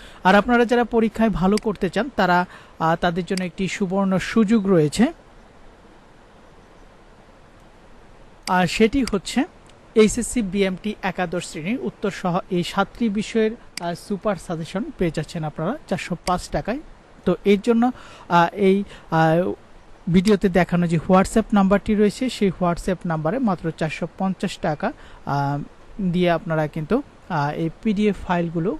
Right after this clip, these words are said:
উত্তর সহ সুপার সাজেশনের পিডিএফ ফাইলগুলো কিন্তু আপনারা সংগ্রহ করতে পারেন। তাই আপনারা যারা পিডিএফ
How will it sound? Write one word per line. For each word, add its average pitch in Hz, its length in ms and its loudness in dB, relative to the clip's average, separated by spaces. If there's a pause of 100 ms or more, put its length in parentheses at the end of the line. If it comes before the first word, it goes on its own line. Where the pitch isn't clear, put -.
(140)
উত্তর 190 280 -4
সহ 165 240 0
সুপার - 300 -6
সাজেশনের 160 500 -6 (120)
পিডিএফ 170 360 -2
ফাইলগুলো 147 420 -4
কিন্তু 143 260 -6
আপনারা 226 240 -2 (220)
সংগ্রহ 127 400 -4
করতে 123 220 -12
পারেন। 107 240 -12 (440)
তাই 208 100 4
আপনারা 226 220 2
যারা 233 180 2
পিডিএফ 233 340 0